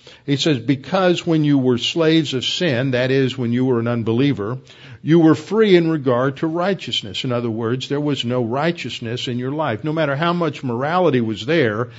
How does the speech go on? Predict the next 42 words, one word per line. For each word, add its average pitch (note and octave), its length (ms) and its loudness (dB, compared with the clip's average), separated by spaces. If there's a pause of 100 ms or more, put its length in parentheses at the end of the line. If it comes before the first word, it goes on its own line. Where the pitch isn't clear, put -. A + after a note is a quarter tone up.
(300)
it A#2+ 400 4
didn't D#3+ 480 4
produce C3 480 0
anything C#3 600 -2
of B2 260 -4
righteous C3 560 -2
value B2 920 -2
for D#3+ 160 -4
God. D#3 480 0 (1040)
And D3+ 120 4
then F3+ 100 6
he E3+ 80 6
says D#3 320 2
in C#3+ 80 2
verse C#3 220 0
twenty-one, C3+ 480 0
"What D3+ 260 -2
fruit F#3+ 400 0
did D3 220 0
you D#3 100 0
have B2+ 320 -2
then A#2 300 -2
in C#3 180 -2
the C3 80 2
things C3+ 460 -2
of C3+ 120 -12
which B2 280 -4
you C3 140 0
are A#2+ 60 0
now A2 320 -4
ash-, B2 320 -10 (120)
ashamed?" C#3 640 -6 (400)
In C3 80 0
other E3+ 180 4
words, C#3 300 2
did C#3+ 160 0
the C#3 80 2
things G3+ 500 0
that F#3+ 140 0
you E3+ 160 -2
did D3+ 320 2
before, D#3+ 640 -2